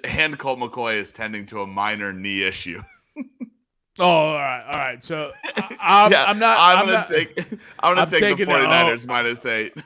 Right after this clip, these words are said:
Speaker 1: <laughs>
Speaker 2: I'm taking San Fran versus Arizona under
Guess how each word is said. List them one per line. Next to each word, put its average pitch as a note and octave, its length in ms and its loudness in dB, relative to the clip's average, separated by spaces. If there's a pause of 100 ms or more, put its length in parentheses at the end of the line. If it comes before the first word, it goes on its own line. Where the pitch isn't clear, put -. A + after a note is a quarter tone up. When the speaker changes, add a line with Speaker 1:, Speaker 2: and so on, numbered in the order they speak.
Speaker 1:
<laughs> - 200 -20
Speaker 2:
I'm F3+ 200 0
taking F#3 340 0
San F3+ 460 -2
Fran F3 500 -2
versus D#3+ 460 -6
Arizona D3+ 1120 -6 (680)
under G3 920 2